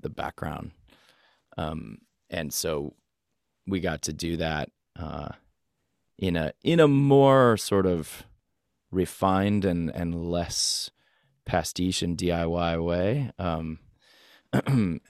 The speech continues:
I think I've, I've just got a really, uh, <laughs> eclectic taste in, um, in the, the things I like to do. Um, I really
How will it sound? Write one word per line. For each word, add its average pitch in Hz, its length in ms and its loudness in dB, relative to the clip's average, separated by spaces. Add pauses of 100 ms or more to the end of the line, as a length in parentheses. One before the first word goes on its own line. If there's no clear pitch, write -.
(2250)
I 101 100 2
think - 680 -2 (1040)
I've, 92 360 2 (420)
I've 110 220 4
just 127 220 2
got 101 200 6
a 92 80 4
really, 85 720 0
uh, 82 220 -2
<laughs> - 40 -8
eclectic - 680 -4
taste - 480 0
in, 90 320 -2
um, 85 440 -6 (1400)
in 92 220 0
the, 85 300 -4 (120)
the 85 100 -4
things 104 380 0
I 117 100 4
like 110 280 0
to - 120 -10
do. 131 420 -4 (160)
Um, 80 480 -8 (680)
I 92 60 -4
really 90 640 -2